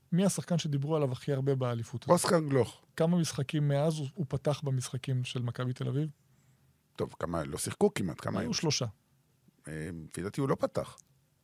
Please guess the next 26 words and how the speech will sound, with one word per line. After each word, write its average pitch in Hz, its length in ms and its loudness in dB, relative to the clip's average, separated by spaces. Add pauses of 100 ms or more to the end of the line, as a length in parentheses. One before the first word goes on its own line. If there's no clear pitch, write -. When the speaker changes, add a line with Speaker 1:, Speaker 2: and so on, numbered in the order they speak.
(180)
Speaker 2:
אולי 135 180 2
Speaker 1:
באחד, 151 160 4
Speaker 2:
באחד. 160 240 8
Speaker 1:
באחד 151 260 4
הוא 151 60 4
לא 147 80 4
שותף, 139 580 -2 (140)
Speaker 2:
אוקיי. 110 160 -4
Speaker 1:
בשני 143 300 2
הוא 143 100 2
שיחק 131 240 -6
שתי - 180 0
דקות, 170 400 -2 (500)
בשלישי 139 400 0
הוא 139 80 0
שיחק - 260 -6
שלושים 113 320 -4
דקות. 110 380 -10
Speaker 2:
אוקיי. - 240 -10 (1300)
אז 107 100 2
זה 175 60 12
אומר 180 200 10
הכל, 117 220 0
אתה 92 120 -4
אומר. 85 140 -6
Speaker 1:
בדיוק. 127 420 -4